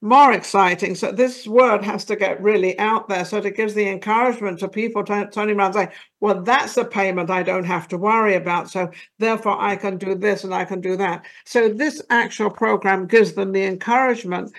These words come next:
to really start a small business, because that is what, you know, as Frank asked me, what's lacking in Vegas? Well, the hotels, you, the whole thing is to-, totally different. I mean, to years ago, what Vegas used to be, it's nothing like it is now, nothing at all.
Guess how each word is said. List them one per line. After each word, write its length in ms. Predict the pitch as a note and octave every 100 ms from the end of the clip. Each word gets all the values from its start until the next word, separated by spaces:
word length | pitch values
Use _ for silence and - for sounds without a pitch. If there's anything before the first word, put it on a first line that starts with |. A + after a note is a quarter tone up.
| -
to 160 | - G#3+
really 400 | G3+ A#3 A3+ A3+
start 420 | A3 - F#3+ F3+
a 80 | F#3+
small 320 | F3+ F#3+ F3+
business, 400 | F3 F#3+ E3+ F3+
because 320 | E3+ G3 F#3+ F#3 - -
that 380 | F3+ A3 C#4 B3+
is 160 | G3
what, 340 | G3 B3 A#3+ G#3
you 100 | G3+
know, 220 | F#3 F3+
as 100 | F3
Frank 340 | - G#3 G#3
asked 300 | G3+ F3+ E3+
me, 120 | F3 F3
what's 320 | G3 A3 A3
lacking 400 | G#3 G3 G3 F3+
in 160 | F3+
Vegas? 480 | F3 F3+ F3+ F3 D#3+ - - - _ -
Well, 120 | B3
the 80 | A3+
hotels, 800 | G#3+ D4 E4 B3 A#3 B3 A3
you, 160 | A#3 B3
the 380 | A#3 A3+ G#3+ G#3+
whole 260 | A#3 F4+
thing 240 | F#4 C#4 B3+
is 160 | A#3+
to-, 300 | A#3+ A3+ G#3+ G#3
totally 340 | A#3 G#3 G#3
different. 440 | F#3+ F3 D#3+ D#3+
I 80 | E3
mean, 180 | F#3 F#3
to 100 | G#3
years 300 | G3 A#3+ A#3+
ago, 260 | A#3+ A3 F#3+
what 200 | F#3 F3+
Vegas 380 | G3 F#3+ F#3 F3
used 180 | F3+ -
to 60 |
be, 300 | F#3 F3+ F3 E3+ -
it's 220 | - E3+
nothing 480 | G3+ G#3 A#3 A#3 G#3
like 260 | F#3+ F3+ E3
it 120 | F3+
is 220 | F3 E3 E3
now, 340 | D#3+ D#3 D3
nothing 360 | G3+ G3 F#3+ E3+
at 100 | E3
all. 260 | D#3 -